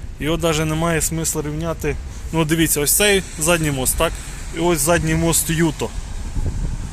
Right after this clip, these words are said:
Різниця колосальна. При тому, що не удивлюся, якщо на ЮТО взяти, поклеїти, ну, повішати більше двигун, і можна клеїти на наклейку, що це сорок кінських сил.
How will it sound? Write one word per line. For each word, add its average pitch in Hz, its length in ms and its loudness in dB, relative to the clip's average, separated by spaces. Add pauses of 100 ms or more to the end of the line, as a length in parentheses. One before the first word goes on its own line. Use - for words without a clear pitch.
(280)
Різниця 151 460 2
колосальна. 151 680 2 (580)
При 151 120 0
тому, 175 200 2
що 160 260 0
не 156 80 0
удивлюся, 160 540 -2
якщо 147 340 0 (220)
на 147 60 -2
ЮТО 160 260 0
взяти, 139 420 -2 (460)
поклеїти, 139 840 0
ну, 123 220 -4 (120)
повішати 147 420 -2
більше 143 280 -2
двигун, 151 340 -2
і 143 40 -2
можна 143 280 -2
клеїти 143 320 -2
на 135 180 -2
наклейку, 135 380 -4
що - 140 -2
це 139 160 0
сорок 139 280 0
кінських - 340 -2
сил. 110 200 0